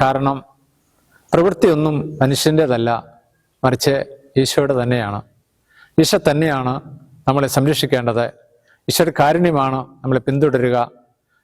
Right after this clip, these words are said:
ഈശോയുടെ വാത്സല്യമാണ് നമ്മളെ പരിപാലിക്കുക. അതിന് നമുക്ക്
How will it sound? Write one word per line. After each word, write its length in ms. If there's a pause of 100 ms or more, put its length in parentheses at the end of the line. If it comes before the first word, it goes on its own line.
(100)
ഈശോയുടെ 260
വാത്സല്യമാണ് 680 (600)
നമ്മളെ 260 (400)
പരിപാലിക്കുക. 600 (920)
അതിന് 280 (300)
നമുക്ക് 220